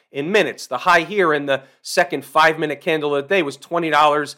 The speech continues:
and eighty-seven cents. So they gave you the base hit if you wanted it, and then they came back down and gave it to you again. Traders don't want the second bite of the apple generally. What we want is the first hit, best hit.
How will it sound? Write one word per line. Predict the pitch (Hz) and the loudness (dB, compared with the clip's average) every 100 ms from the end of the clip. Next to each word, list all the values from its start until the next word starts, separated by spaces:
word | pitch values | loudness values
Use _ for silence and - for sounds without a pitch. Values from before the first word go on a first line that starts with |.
| _ _ | _ _
and | 143 156 | -4 -2
eighty-seven | 156 147 - 151 143 | -2 -4 -2 -2 -2
cents. | 139 185 165 | -2 0 0
So | 170 | -4
they | 143 | -8
gave | 135 180 185 | -2 0 0
you | 170 | -4
the | 139 | -8
base | 139 160 139 - | -2 -2 -2 0
hit | 233 165 | 0 0
if | - | -14
you | 135 | -6
wanted | 165 202 202 | 2 2 4
it, | 196 196 _ _ _ | 0 -2 _ _ _
and | 147 156 | -4 0
then | 160 156 | 0 0
they | 139 | -2
came | 135 151 135 | -4 -6 -4
back | 135 135 127 | 0 0 2
down | 175 175 165 | 2 4 2
and | 135 | -2
gave | 147 151 | -2 -4
it | 147 147 | -4 -10
to | 151 | -10
you | 135 | -6
again. | 127 127 165 160 156 - _ _ | -8 0 2 4 2 -6 _ _
Traders | - 160 151 143 | 0 2 0 -2
don't | 156 147 | -2 0
want | 151 151 151 | 2 0 0
the | |
second | 127 165 - 143 | -4 -2 -2 -4
bite | 143 143 | 0 0
of | 135 | 0
the | 127 175 | -2 2
apple | 208 208 190 | 2 2 0
generally. | 185 180 180 180 175 175 - _ | 4 4 6 4 2 0 -4 _
What | 156 156 | -2 -2
we | 147 | -2
want | 147 165 160 | 2 4 4
is | 156 127 | 0 -4
the | 131 | -12
first | - 170 160 - | -2 0 0 -2
hit, | 175 160 - | -4 -4 -2
best | 147 131 - | 0 0 -4
hit. | 120 92 | -12 -14